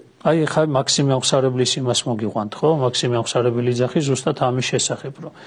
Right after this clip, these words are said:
რწმენა, რწმენა ბადებს შიშს,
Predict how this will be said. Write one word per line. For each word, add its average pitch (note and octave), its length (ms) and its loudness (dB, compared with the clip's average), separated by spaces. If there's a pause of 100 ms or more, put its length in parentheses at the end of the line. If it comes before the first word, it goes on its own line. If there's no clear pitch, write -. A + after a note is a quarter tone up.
(500)
რწმენა, D#3 540 -2 (920)
რწმენა F3+ 520 2
ბადებს A#2 480 0 (720)
შიშს, - 640 -2